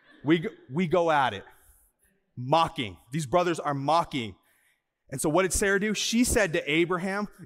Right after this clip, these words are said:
"Get rid of that slave woman and her son." Sarah, wasn't this your idea to have a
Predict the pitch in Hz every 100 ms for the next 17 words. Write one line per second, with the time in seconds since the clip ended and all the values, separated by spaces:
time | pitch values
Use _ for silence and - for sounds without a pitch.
0 | _ 143 135 127 127 190 214 226 247 -
1 | - - 147 131 127 110 - - 147 156
2 | 180 175 160 190 196 185 131 135 120 139
3 | 127 - 92 90 82 _ _ _ _ _
4 | _ _ _ _ _ _ _ _ _ _
5 | _ _ _ _ _ _ _ _ _ _
6 | _ _ _ _ _ _ _ _ _ _
7 | _ _ _ _ _ _ _ _ _ _
8 | _ _ - - - 226 214 202 220 233
9 | 240 254 - 135 139 143 147 160 147 160
10 | 165 165 - _ _ _ _ _ _ _
11 | _ _ _ _ _ _ - 156 139 156
12 | 151 139 - _ _ _ _